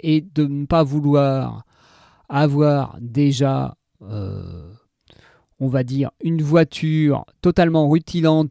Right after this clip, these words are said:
tunée avec un, avec tout ce qu'il faut, sans s'être occupé du moteur et des roues. <laughs> Parce que la carrosserie, on va être clair, ça peut attendre. Si on a déjà toute, euh, toute la carlingue,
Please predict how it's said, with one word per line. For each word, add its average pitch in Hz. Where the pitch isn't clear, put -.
tunée 160
avec 127
un, 131
avec 123
tout -
ce 147
qu'il -
faut, 247
sans -
s'être 165
occupé 151
du 139
moteur 131
et 240
des 214
roues. 185
<laughs> -
Parce 151
que 147
la 139
carrosserie, 185
on 123
va 107
être -
clair, 202
ça -
peut 165
attendre. 202
Si -
on 120
a 120
déjà 143
toute, -
euh, 101
toute 156
la 135
carlingue, 147